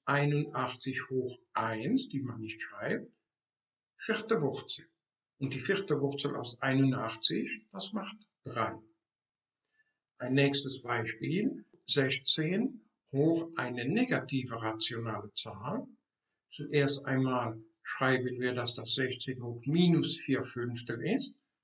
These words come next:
Eins Komma fünfundzwanzig, das ist vier Fünftel. Genau wie bei ganzen Hochzahlen ändert jetzt die Potenz von Etage, indem der Exponent das Vorzeichen ändert.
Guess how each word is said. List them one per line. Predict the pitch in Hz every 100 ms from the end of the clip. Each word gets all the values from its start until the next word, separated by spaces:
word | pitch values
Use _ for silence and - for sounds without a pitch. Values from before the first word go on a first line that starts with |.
| _ -
Eins | 120 123 123
Komma | 131 123
fünfundzwanzig, | 120 131 123 117 120 117 110 - -
das | - -
ist | 143 139 - _ -
vier | - 113
Fünftel. | 110 113 110 110 - 170 269 - _ _ _ _ _ _ _ - - _
Genau | 135 127 139 165 175
wie | 165
bei | 131
ganzen | 120 117 120 - 113
Hochzahlen | 113 - - - 104 110 110 - -
ändert | 190 220 170 113 -
jetzt | 135 131 -
die | 151
Potenz | 143 139 135 139 127 120 -
von | 117 117 -
Etage, | - 104 107 107 135 202 - - - _ -
indem | 143 139 139 131 131
der | 117 - -
Exponent | 208 - - 151 123 123 165 - - _
das | 170 180 - - _ -
Vorzeichen | - 202 190 - 113 110 110 120 117
ändert. | 104 98